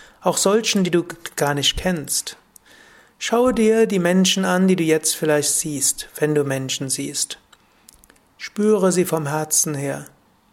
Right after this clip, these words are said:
Sieh die verschiedenen Menschen gleichzeitig und fühle, ihr seid alle miteinander verbunden. Ihr seid alle miteinander eins.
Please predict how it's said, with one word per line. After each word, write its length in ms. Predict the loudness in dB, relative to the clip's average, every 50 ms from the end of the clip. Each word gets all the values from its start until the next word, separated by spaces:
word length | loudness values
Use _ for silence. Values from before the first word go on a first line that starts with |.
| -20 -20 -20 _ -20 -16
Sieh 320 | -10 -4 -2 0 0 0 0
die 120 | -2 -2
verschiedenen 580 | 0 0 0 0 2 0 0 2 2 0 2 2
Menschen 400 | 2 2 2 2 0 0 0 0
gleichzeitig 880 | 0 0 0 0 -2 -4 -4 -4 -4 -4 -4 -6 -6 -8 -10 -12 -14 -16 -18 -20 -20 _ -20 -20 -20 -20 -20 -20 _ _ _
und 180 | -2 -2 -2 -2
fühle, 520 | -2 0 2 2 2 2 2 0 -2 -6 -12 -20 -20 _ _ _ _ _ _ _
ihr 100 | 0 2
seid 180 | 2 2 0 0
alle 220 | 0 0 2 2
miteinander 520 | 2 2 2 2 2 2 2 2 2 2 2
verbunden. 800 | 2 0 0 2 0 0 2 0 -2 -4 -8 -12 -12 -12 -12 -16 -20 _ _ _ _ _ _
Ihr 160 | -2 0 0 0
seid 260 | 0 -2 -4 -6 -6
alle 440 | -6 -2 0 2 2 0 0 -4 -10 -18 _ _ -6
miteinander 680 | -2 0 2 2 2 2 0 0 0 0 0 -2 -2
eins. 580 | -4 -4 -4 -6 -6 -6 -6 -6 -6 -6 -8